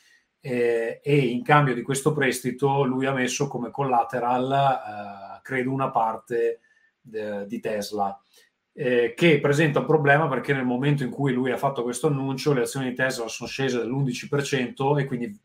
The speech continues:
valgono meno <laughs> praticamente. E, eh,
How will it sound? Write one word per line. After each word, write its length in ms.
valgono 320
meno 260
<laughs> 40
praticamente. 720
E, 420
eh, 120